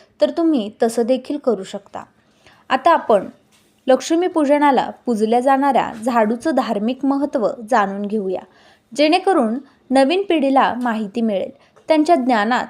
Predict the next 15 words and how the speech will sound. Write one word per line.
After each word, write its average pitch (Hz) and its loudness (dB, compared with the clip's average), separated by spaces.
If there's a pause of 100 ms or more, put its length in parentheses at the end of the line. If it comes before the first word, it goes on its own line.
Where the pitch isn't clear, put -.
भर 247 0
पडेल, 226 0 (500)
पारंपरिक 370 4
गोष्टी 240 -2 (100)
काय 262 4
असतात 202 -2 (280)
ते 294 -2
माहिती 240 0
होईल. 240 0 (420)
कारण 262 2 (140)
आपले 247 0
जे 320 2
सण, 294 2
उत्सव, 247 -2
परंपरा 233 2